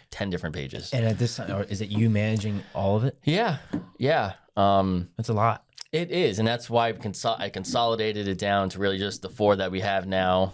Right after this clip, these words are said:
Speaker 1: I say we, the, the royal, the royal we.
Speaker 2: Yeah.
Speaker 1: Um,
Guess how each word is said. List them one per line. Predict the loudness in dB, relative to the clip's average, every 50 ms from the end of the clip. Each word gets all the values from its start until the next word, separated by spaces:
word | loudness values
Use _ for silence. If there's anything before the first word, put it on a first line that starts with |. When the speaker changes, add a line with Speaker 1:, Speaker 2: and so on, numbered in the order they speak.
| -8 -12 -12
Speaker 1:
I | -8
say | -6 -6 -6
we, | -4 -4 -4 -4 -6 -8 -12 -16 -8 _
the, | -4 -2
the | 0 2 2 2 2 4 4
royal, | 4 6 6 6 6 6 4 4 2 -2 -4
the | -4 -2
royal | 4 6 6 8 8 6 4 2
we. | 0 0 0 0 0 -2 -2 -2
Speaker 2:
Yeah. | 0 0 0 -2 -4 -8 -12 -4
Speaker 1:
Um, | 0 2 4 4 4 2 2 0 -4 -6